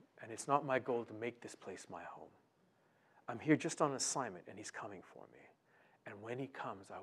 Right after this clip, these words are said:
want him to say, "Well done. You did what I want you to do." Okay? Father, again, in the name of Jesus, we just lay these things and we lay ourselves before you. We just ask you, teach us, work with us.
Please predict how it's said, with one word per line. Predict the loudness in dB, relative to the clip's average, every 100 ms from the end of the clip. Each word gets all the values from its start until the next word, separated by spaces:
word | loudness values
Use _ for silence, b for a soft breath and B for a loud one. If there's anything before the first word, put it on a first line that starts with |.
| -2
want | -2 -2
him | -6 -8
to |
say, | -6 -4 -6 -8 -20 -20 -20 -20 -18 -14 -14 -16 -20 -20 _ -20 -20 _ _ -8
"Well | -8
done. | -8 -14 _ _ _ _ _ _ _ _ _ _ -14
You | -8
did | -8 -6
what | -8
I | -8
want | -12 -12
you | -12
to | -14
do." | -18 -20 -20 _ _ _ _ _ _ _ _ _ _ _ _ _ 12
Okay? | 12 12 B B B
Father, | 12 12 12
again, | 12 12 12
in | 12
the |
name | 12 12
of | 12
Jesus, | 12 12 10 0
we | -2
just | 2 12
lay | 12
these | 12 12
things | 8 6 6
and | 4
we | 4
lay | 4 4
ourselves | 4 0 4 4 4
before | -2 -8 -6 -6
you. | -6
We | -10
just | -10 -6
ask | 0 2 2 -2
you, | -4 -6 -16 _ _ _ -6
teach | -4 -4 -14
us, | -18 -20 0
work | 4 4 4
with | -14
us. | -16 -18 -20